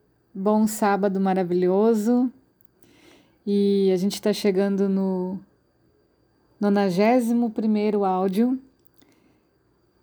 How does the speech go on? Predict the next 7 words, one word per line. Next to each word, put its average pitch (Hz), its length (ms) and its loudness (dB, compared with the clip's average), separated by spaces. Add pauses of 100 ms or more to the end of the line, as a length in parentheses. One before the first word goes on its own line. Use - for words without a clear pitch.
(120)
E 190 600 0
eu 208 160 0
tô 208 140 0
há - 20 4
algum 208 240 0
tempo 208 300 -2
estudando 190 760 -2